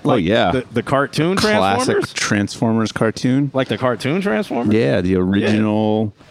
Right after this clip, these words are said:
Speaker 1: hand-drawn.
Speaker 2: Yeah, definitely saw that.
Speaker 1: Mm-hmm.
Speaker 2: But, uh, does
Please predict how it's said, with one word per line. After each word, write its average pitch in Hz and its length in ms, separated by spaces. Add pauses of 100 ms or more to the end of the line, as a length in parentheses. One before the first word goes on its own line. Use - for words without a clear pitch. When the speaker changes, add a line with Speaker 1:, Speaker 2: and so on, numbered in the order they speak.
Speaker 1:
hand-drawn. 110 1120
Speaker 2:
Yeah, 156 220
definitely 123 540
saw 113 200
that. 117 280
Speaker 1:
Mm-hmm. 123 520 (840)
Speaker 2:
But, 117 240
uh, 117 100
does 107 320